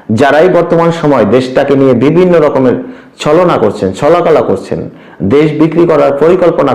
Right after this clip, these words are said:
করছেন, এরকমের একটা প্রেক্ষাপট সৃষ্টি হলে তারা আসলে পালানোরও কোনো সুযোগ পাবেন না। তখন তারা লক হয়ে যাবেন, ব্লক হয়ে যাবেন চারিদিক থেকে।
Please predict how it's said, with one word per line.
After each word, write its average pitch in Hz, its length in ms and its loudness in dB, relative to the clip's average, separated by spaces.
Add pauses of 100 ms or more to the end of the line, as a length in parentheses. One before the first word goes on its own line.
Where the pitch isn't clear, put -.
করছেন, 95 320 -4 (800)
এরকমের 139 420 2
একটা - 160 -4 (100)
প্রেক্ষাপট 180 460 -2 (720)
সৃষ্টি - 360 -2
হলে 165 220 4
তারা 110 200 2
আসলে 151 220 0 (100)
পালানোরও 165 480 0 (500)
কোনো 160 140 0 (100)
সুযোগ 185 240 0 (100)
পাবেন 101 240 0 (100)
না। 85 60 -8 (1300)
তখন 170 320 0 (220)
তারা 147 160 2 (120)
লক 185 140 2 (100)
হয়ে 147 200 4
যাবেন, 98 200 2 (120)
ব্লক 202 260 2
হয়ে 127 200 2
যাবেন 104 180 0 (100)
চারিদিক 135 440 2
থেকে। 85 200 -6